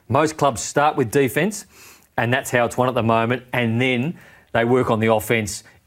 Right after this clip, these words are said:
if they've been allowed to keep their opposition to a score.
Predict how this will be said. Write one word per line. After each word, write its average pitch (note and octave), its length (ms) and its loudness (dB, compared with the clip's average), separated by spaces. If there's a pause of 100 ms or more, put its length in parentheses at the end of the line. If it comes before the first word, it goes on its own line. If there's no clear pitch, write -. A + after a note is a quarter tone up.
(100)
if D3+ 180 0
they've A2+ 260 0
been A2+ 220 2
allowed G#2+ 420 2
to G#2+ 140 0 (240)
keep C#3 240 -2
their A2+ 140 4
opposition G#2 380 -2
to G2+ 100 -2
a - 20 -4
score. G#2 400 -4